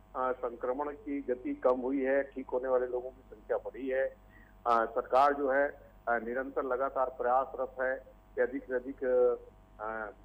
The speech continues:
कोई, आ, वैक्सीनेशन का काम हो, अधिक से अधिक ऑक्सीजन सिलेंडर की मुहैया कराया जा सके, अधिक से अधिक वेंटिलेटर की व्यवस्था की जा सके, और जो पीड़ित लोग हैं, जो प्रताड़ित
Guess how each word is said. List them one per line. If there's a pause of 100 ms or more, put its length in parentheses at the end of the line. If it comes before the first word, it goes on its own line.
(520)
कोई,
आ, (540)
वैक्सीनेशन
का
काम
हो,
अधिक
से
अधिक
ऑक्सीजन
सिलेंडर
की
मुहैया
कराया
जा
सके, (640)
अधिक
से
अधिक
वेंटिलेटर
की
व्यवस्था
की
जा
सके, (460)
और
जो
पीड़ित
लोग
हैं,
जो
प्रताड़ित